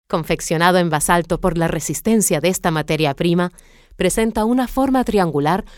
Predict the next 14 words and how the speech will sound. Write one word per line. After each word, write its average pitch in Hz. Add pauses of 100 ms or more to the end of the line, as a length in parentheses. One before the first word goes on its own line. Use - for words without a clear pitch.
(160)
con 180
uno 254
o 170
dos 165
ápices 151 (240)
destinados 170
a 180
golpear 165
paredes 165
de 147
piedra 180
para 170
labrar 143
cuevas, 147